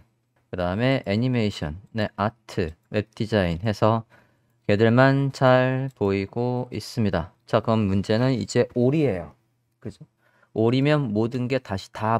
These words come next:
보여야 돼요. 그러면 여기에서, 여기에서 if문을 작성해서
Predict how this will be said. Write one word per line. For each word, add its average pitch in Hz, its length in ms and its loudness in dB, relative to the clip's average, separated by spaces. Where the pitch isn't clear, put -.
보여야 104 400 -6
돼요. 76 300 -14
그러면 95 540 -4
여기에서, 120 680 0
여기에서 156 760 4
if문을 170 680 0
작성해서 127 800 -4